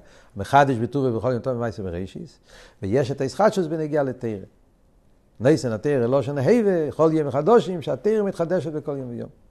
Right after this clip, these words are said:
ישחטשוס בתורה. אז השאלה שלנו זה, כמובן שיש הבדל.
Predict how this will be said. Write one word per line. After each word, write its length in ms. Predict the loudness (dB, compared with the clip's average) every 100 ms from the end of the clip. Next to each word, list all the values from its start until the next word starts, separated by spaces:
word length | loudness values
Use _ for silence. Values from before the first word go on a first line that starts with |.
| _ _ _ _
ישחטשוס 360 | -8 -8 -6 -10
בתורה. 240 | -10 -16 -18 _ _ -20 -20 -20 -14
אז 120 | -8 -6
השאלה 440 | -6 -2 0 0
שלנו 380 | 0 -2 -2 -4
זה, 460 | -2 -2 -2 -2 -6
כמובן 480 | -6 -4 -2 -2 -6
שיש 360 | -6 -6 -6
הבדל. 320 | -8 -6 -8